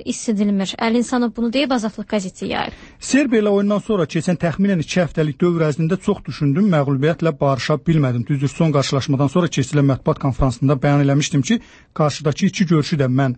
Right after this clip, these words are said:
Speaker 2: e, yığmanı mən aparacağam. Bunu, e,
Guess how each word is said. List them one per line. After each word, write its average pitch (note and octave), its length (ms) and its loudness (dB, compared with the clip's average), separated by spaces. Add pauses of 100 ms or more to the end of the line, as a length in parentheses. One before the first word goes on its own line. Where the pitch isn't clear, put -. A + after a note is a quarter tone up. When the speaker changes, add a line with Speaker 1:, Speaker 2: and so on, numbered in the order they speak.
Speaker 2:
e, C3+ 60 -4
yığmanı C3+ 500 2
mən C3+ 260 0
aparacağam. C3+ 440 0 (440)
Bunu, G#3 400 4
e, D3 280 -6